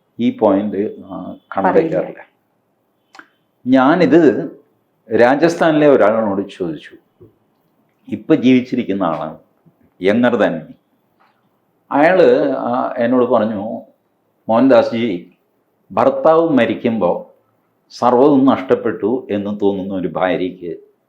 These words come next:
Speaker 1: ആത്മഹത്യ ചെയ്യാൻ അവകാശമുണ്ടോ?" ഞാൻ പറഞ്ഞു, "ഉണ്ട്, ചെയ്യേണ്ട കാര്യമില്ല, പക്ഷെ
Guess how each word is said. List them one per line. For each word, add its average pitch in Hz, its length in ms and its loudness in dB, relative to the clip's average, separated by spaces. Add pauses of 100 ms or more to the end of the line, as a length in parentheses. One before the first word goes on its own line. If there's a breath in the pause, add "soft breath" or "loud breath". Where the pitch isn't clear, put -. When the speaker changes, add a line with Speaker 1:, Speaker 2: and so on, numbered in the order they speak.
(500)
Speaker 1:
ആത്മഹത്യ 120 420 0
ചെയ്യാൻ 95 300 -2
അവകാശമുണ്ടോ?" 87 880 -6 (1500)
ഞാൻ 98 120 -6
പറഞ്ഞു, 92 180 -10
"ഉണ്ട്, 87 340 -10 (160)
ചെയ്യേണ്ട 95 600 -8
കാര്യമില്ല, 117 720 0 (720)
പക്ഷെ - 220 -2